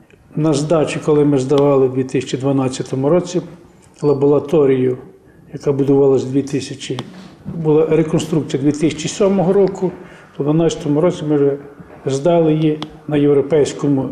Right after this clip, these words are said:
рівні, і тоді було сказано, що, е, поліклініка, будівельна частина, то, що відповідаю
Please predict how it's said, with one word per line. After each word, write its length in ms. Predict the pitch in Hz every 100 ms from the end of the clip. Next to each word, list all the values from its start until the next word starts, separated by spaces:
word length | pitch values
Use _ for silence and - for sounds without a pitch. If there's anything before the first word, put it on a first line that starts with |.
| 151
рівні, 400 | 143 190 175 170
і 120 | 147
тоді 260 | - 135 143
було 220 | 139 139
сказано, 500 | - 185 170 156 147
що, 360 | - - 143 - - - - - - _ 151
е, 160 | 127 - - - - - - - - - - - - - -
поліклініка, 840 | 156 143 139 180 190 185 175 175 170 - - - - - -
будівельна 560 | 147 143 156 180 180
частина, 500 | 180 175 - 185 170
то, 200 | 156 156
що 160 | 147 143
відповідаю 760 | 143 - 147 139 143 135 135